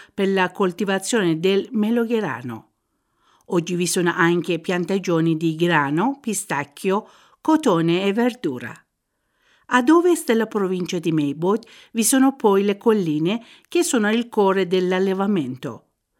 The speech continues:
Meibod è il centro per eccellenza della produzione dei vasi di terracotta fatti a mano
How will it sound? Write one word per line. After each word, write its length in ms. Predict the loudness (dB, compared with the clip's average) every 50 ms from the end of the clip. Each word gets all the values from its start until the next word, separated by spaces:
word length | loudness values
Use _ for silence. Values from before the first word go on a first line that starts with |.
| _ _ _ _
Meibod 540 | -2 2 4 4 4 2 2 0 0 0 -2 -6 -18 -10 -4
è 80 | -4
il 100 | -4 -2
centro 540 | -2 0 0 2 2 2 0 -2 -2 -4 -4
per 160 | -2 -2 -2
eccellenza 760 | -2 -2 0 0 0 0 0 0 2 0 0 2 0 0 -2 -4 -10 -20 -8 _
della 240 | 0 0 0 0 -2
produzione 680 | -2 -2 -2 0 0 -2 -4 -2 -2 -2 0 0 0 2
dei 160 | 2 0 0
vasi 360 | 0 0 -2 0 -2 -4 -4
di 220 | -4 -6 -8 -6
terracotta 680 | -4 -4 -2 -2 -2 -4 -4 -4 -4 -4 -4 -6 -8 -8
fatti 320 | -4 -4 -6 -4 -4 -2
a 80 | 0 0
mano 460 | 2 0 0 0 0 0 0 0